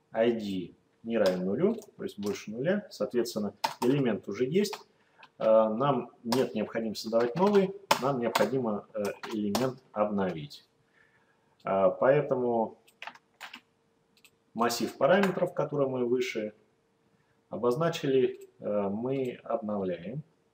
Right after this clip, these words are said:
А если, э, соответственно, это новая запись, э, то, э, происход-, производим добавление. А здесь, смотрите, э, соответственно, если, э, у нас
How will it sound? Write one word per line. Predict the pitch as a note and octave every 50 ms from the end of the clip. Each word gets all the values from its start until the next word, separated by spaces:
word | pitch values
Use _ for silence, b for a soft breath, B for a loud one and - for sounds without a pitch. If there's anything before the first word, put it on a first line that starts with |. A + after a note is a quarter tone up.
| _ _
А | - A2+ G#2+ G#2+
если, | A2 A2+ C#3+ C#3 - - C3 A#2 A2 G#2+ G2+ G2+ G#2 G#2 G#2 G2+
э, | G2+
соответственно, | - - A#2+ - C3 B2 - - A2+ A#2 A#2
это | A#2 C3+
новая | C#3 F3 G3 G#3 G3 F#3
запись, | E3+ F3 F3+ F3 F3 E3 D#3 - -
э, | C3+ A#2+ B2 B2 A#2+ A#2+ - _ _
то, | D#3 E3 F3 E3 D3+ D3 C3 A#2+ - - _ _ _ _ _ _ _
э, | A2 A2 A2 - - -
происход-, | - A#2+ A#2+ A#2 A2+ - - - C#3 D3 D#3 C#3+ - B2 A#2+ -
производим | - A#2+ A#2+ A#2 B2+ D3 D3+ D3 B2+
добавление. | A2+ B2 A#2+ B2+ A2 G2 F#2 F2+ F2 E2+ E2 D#2+ - _ _ _ _ _ _ _ _ _ _ _ _ _ _ _ _ _ _ - - - _ _ - - - B B B B B B B B B
А | - G2+ G2+ G#2 G#2 G2+
здесь, | G#2 A2+ D3+ E3 E3+ E3 -
смотрите, | - C3+ C3+ B2 B2 A2+ G2 F#2 - F2+
э, | - - G2+ G2 G2 G2 G2 F#2+ F#2+ F#2+
соответственно, | - - G#2+ G#2+ G#2+ - - A#2 - - - G#2 G2
если, | F#2+ F#2+ G#2 A2 A2 - - G2+ G2+ G2 F#2+ F#2
э, | F2+ F#2 F#2+ F#2 F#2 F#2 F2+ F2+ F2+ F2 F2 F2 E2+ E2 - - - - - - - - - - _ _ _ -
у | F#2+
нас | G2+ G2 F#2 E2+ E2 - - - - - _